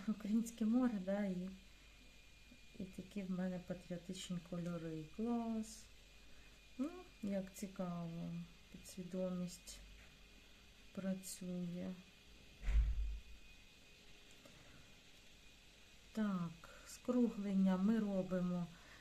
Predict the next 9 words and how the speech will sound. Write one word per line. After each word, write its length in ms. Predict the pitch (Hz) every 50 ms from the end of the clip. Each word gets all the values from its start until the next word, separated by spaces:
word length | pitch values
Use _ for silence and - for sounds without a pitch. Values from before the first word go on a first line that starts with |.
| - - -
якщо 400 | 185 185 190 190 - - - 202
кольорові 720 | 190 - 208 202 196 202 202 208 214 214 208 180 190 185
маркери 600 | 180 185 185 190 190 185 185 - - - 180 180
ви 160 | 170 165 185 185
використовуєте, 1160 | 185 185 170 - - 185 175 175 - - - 214 220 254 254 247 233 208 190 190 - - 170 170 -
то 200 | - 208 214 240
світлішим 920 | 233 - - 196 208 - - 190 180 190 196 208 - - - 220 214 208 202 - - - - - - - - - - - -
маркером. 720 | 180 180 180 170 170 160 - - - 180 170 165 165 165 165 165 165 - - - - - - - - - - - - - - - -
Світлішим. 1160 | - - - - 175 190 214 220 - 196 165 165 165 160 160 160 - - - 170 170 165 165